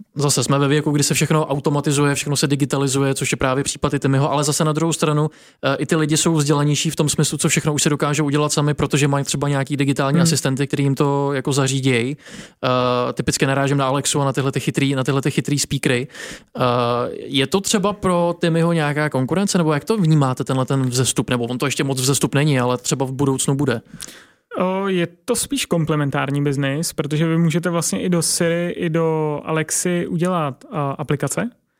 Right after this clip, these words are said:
Speaker 2: To znamená,
Speaker 1: Mhm.
Speaker 2: že já si tam můžu jako naprogramovat aplikaci Timmy, takže někdo prostě v Americe může říct, "Hey Timmy, eh, speak to the government for me," a jako vyřeší, vyřeší úkol za něj. Takže pro mě je tohle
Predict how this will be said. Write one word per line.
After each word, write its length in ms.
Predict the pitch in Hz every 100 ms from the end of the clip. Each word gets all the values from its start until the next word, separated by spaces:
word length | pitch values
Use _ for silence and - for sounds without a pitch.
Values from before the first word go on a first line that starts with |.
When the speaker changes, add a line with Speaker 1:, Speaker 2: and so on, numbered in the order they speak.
| _ _
Speaker 2:
To 80 | -
znamená, 240 | 151 160 160
Speaker 1:
Mhm. 100 | 139
Speaker 2:
že 60 |
já 100 | 160
si 120 | -
tam 140 | 175 175
můžu 160 | 170 175
jako 180 | 170
naprogramovat 560 | 170 160 160 170 175 175
aplikaci 440 | 170 170 175 175
Timmy, 400 | 170 165 160 165 165
takže 220 | 156 156
někdo 280 | 156 151 160
prostě 260 | 156 -
v 60 | 160
Americe 320 | 160 156 156
může 200 | 165 156
říct, 180 | 160 160
"Hey 160 | 151 160
Timmy, 560 | 160 156 156 151 147 -
eh, 480 | 147 147 143 143
speak 220 | 151 - 147
to 100 | 160
the 60 |
government 480 | 151 143 147 147 147
for 160 | - 147
me," 220 | 147 147 - _ - - -
a 80 | 170
jako 160 | 139 160
vyřeší, 760 | 160 147 - 160 156 151 151
vyřeší 340 | 147 147 151 165
úkol 180 | 151 160
za 140 | 156
něj. 180 | 139 123
Takže 220 | 139 143
pro 180 | 143 160
mě 160 | 170
je 80 | 180
tohle 260 | 170 165